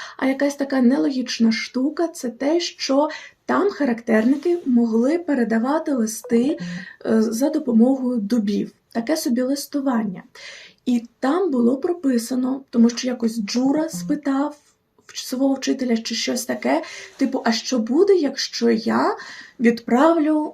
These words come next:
померлому?" Ну, типу, наприклад, батькові, який також був характерник, який загинув, чи ще комусь, там, вчителю якомусь, і ще комусь померлому.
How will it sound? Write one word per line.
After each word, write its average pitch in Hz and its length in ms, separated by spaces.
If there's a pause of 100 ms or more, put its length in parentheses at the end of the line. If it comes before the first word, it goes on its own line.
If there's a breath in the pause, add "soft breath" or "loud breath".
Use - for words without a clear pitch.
(140)
померлому?" 220 640
Ну, 226 120
типу, 226 520
наприклад, 208 440
батькові, 294 580
який 277 240
також 247 300
був 240 160
характерник, 240 640
який 233 260
загинув, 233 460 (340 loud breath)
чи - 200
ще 262 360
комусь, 285 500
там, 226 180
вчителю 269 580
якомусь, 254 880 (160)
і - 280
ще - 360
комусь 285 400
померлому. 226 720